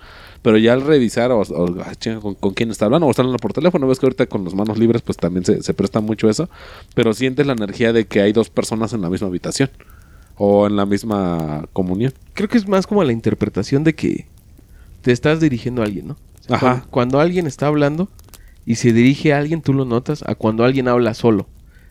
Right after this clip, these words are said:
Speaker 2: que está hablando para sí mismo.
Speaker 1: Ah,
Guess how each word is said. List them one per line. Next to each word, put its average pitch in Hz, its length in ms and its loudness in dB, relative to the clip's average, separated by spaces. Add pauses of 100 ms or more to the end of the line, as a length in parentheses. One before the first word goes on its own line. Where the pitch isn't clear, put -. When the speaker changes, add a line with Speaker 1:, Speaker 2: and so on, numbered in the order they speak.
(120)
Speaker 2:
que 127 100 -2
está 113 160 -2
hablando 127 380 0
para 101 240 -2
sí 113 100 -6
mismo. 113 380 0 (1800)
Speaker 1:
Ah, 107 180 0